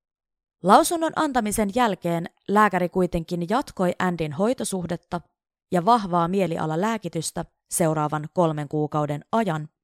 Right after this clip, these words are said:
siitä huolimatta, että oli puoltanut opintojen jatkamista ja lausunut, että Andy oli täysin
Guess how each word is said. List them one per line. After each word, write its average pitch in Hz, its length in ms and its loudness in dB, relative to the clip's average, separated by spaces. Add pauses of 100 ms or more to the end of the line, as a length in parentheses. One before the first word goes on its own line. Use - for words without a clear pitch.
(360)
siitä 180 380 2
huolimatta, 190 680 4 (320)
että 185 260 2
oli 180 160 4
puoltanut 170 640 0
opintojen 151 520 0
jatkamista 175 680 -2 (260)
ja 170 120 2
lausunut, 170 680 2 (160)
että 165 300 0
Andy 165 360 2 (220)
oli 165 180 2
täysin 143 440 0